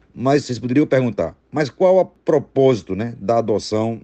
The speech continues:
da linguagem simples, em essência? Eu diria garantir o acesso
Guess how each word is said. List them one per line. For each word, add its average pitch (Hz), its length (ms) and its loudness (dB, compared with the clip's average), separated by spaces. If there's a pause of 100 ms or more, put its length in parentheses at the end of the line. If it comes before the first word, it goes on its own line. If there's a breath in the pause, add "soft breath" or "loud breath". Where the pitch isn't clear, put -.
(140)
da 113 180 0
linguagem 107 440 0
simples, 95 840 -8
em 92 80 -6
essência? 85 600 -8 (200)
Eu 90 80 -8
diria 110 400 0 (420 soft breath)
garantir 117 480 -2
o 117 80 0
acesso 113 600 -2